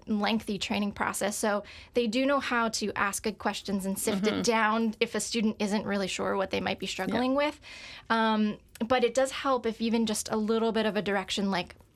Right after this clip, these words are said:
Speaker 1: "I wanna work on chapter one," or, "This type of chemistry problem is, you know, really giving me
Speaker 2: Right.
Speaker 1: issues. Can we work on this?"
Speaker 2: Yeah.
Speaker 1: Um, and coming prepared with your materials is really
Speaker 2: Mm-hmm.
Speaker 1: helpful too. So,
Speaker 2: Yeah.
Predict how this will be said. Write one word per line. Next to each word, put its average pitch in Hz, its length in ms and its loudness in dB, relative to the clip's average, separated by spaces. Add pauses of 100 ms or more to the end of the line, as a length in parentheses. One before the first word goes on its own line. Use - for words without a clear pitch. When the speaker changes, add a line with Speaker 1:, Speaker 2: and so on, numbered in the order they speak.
(200)
Speaker 1:
"I 226 140 0
wanna 220 180 2
work 214 200 0
on 196 420 0
chapter 196 360 -2
one," 190 400 0
or, 196 120 0
"This 185 300 0
type - 280 -2
of 196 140 -4
chemistry - 400 -4
problem - 400 -4
is, - 240 -6 (420)
you 226 80 2
know, 240 80 4
really 247 420 4
giving 220 340 4
me 208 340 4
Speaker 2:
Right. - 120 -4
Speaker 1:
issues. 190 480 0
Can 202 240 -2
we 190 140 0
work 185 260 -4
on - 200 -6
this?" - 380 -8 (200)
Speaker 2:
Yeah. 190 80 -4 (260)
Speaker 1:
Um, 220 320 2
and 233 160 0
coming 262 460 0
prepared 226 480 -2
with 196 180 -4
your 180 80 -4
materials - 680 -8
is 196 180 4
really 214 140 6
Speaker 2:
Mm-hmm. 214 80 2
Speaker 1:
helpful 208 320 2
too. - 220 0
So, 202 240 4
Speaker 2:
Yeah. 175 120 0